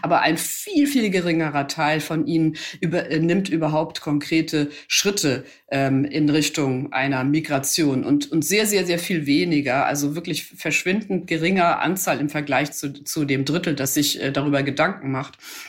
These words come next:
ähm, nimm-, macht, macht sich auch wirklich auf den Weg. Und, äh,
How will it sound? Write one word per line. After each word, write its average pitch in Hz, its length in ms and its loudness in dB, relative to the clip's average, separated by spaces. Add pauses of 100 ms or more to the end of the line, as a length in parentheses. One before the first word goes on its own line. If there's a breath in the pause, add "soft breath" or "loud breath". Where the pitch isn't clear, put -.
ähm, 147 340 4 (220 loud breath)
nimm-, 190 280 2
macht, 170 440 0
macht 175 240 0
sich 160 160 -2
auch 143 140 -2
wirklich 160 360 -4
auf 131 140 -8
den 131 260 -2
Weg. 113 300 -6 (380 loud breath)
Und, 147 400 4
äh, 139 140 0